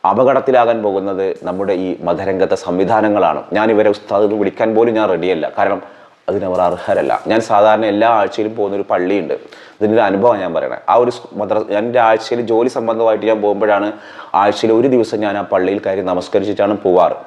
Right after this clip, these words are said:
അപ്പോൾ ഒരു ദിവസം ഞാൻ, ഒരു കുറച്ച് ദിവസങ്ങൾക്ക് മുമ്പ് ഞാൻ അങ്ങനെ ജോലി ആവ-, കാരണം എല്ലാ ജോലിയുടെ എൻ്റെ യാത്രയുടെ ഭാഗമായിട്ട് ഞാൻ ആ പള്ളിയിൽ കയറും. അങ്ങനെ കയറി നോക്കുമ്പോൾ ആ പള്ളിയിൽ എപ്പോഴും ഭയങ്കരമായിട്ട് ശബ്ദമുഖരിതമായ ഒരു പള്ളിയാണ്. കാരണം ആ പള്ളിയിൽ പത്തിരുപത്താറ് കുട്ടികളുള്ള ദർസ് കിടക്കുന്നുണ്ട്, ഉസ്താദുണ്ട്.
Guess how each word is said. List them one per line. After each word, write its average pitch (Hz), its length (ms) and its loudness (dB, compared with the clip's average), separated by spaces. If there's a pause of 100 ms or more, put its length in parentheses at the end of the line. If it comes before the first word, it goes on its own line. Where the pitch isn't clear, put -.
(580)
അപ്പോൾ 113 220 4
ഒരു 139 80 2
ദിവസം 135 280 0
ഞാൻ, 123 340 -2 (380)
ഒരു 123 80 2
കുറച്ച് 131 220 0
ദിവസങ്ങൾക്ക് 127 560 2
മുമ്പ് 120 140 -2 (100)
ഞാൻ 110 160 0
അങ്ങനെ 113 200 -2
ജോലി 107 240 2
ആവ-, 107 220 4
കാരണം 113 240 2
എല്ലാ 123 160 4
ജോലിയുടെ 120 380 4
എൻ്റെ 120 120 2
യാത്രയുടെ 113 400 2
ഭാഗമായിട്ട് 104 460 4
ഞാൻ 117 160 0
ആ 120 60 0
പള്ളിയിൽ 123 420 2
കയറും. 107 220 4 (420)
അങ്ങനെ 160 220 0 (100)
കയറി 147 160 4
നോക്കുമ്പോൾ 104 460 0 (280)
ആ 135 60 2
പള്ളിയിൽ 127 340 2
എപ്പോഴും 110 280 -2
ഭയങ്കരമായിട്ട് 104 580 0
ശബ്ദമുഖരിതമായ 113 880 -2
ഒരു 107 140 -4
പള്ളിയാണ്. 90 380 2 (120)
കാരണം 92 120 4
ആ 104 40 4
പള്ളിയിൽ 95 440 0
പത്തിരുപത്താറ് 101 680 0
കുട്ടികളുള്ള 95 440 -2
ദർസ് 90 340 -2
കിടക്കുന്നുണ്ട്, 87 400 0
ഉസ്താദുണ്ട്. 101 560 0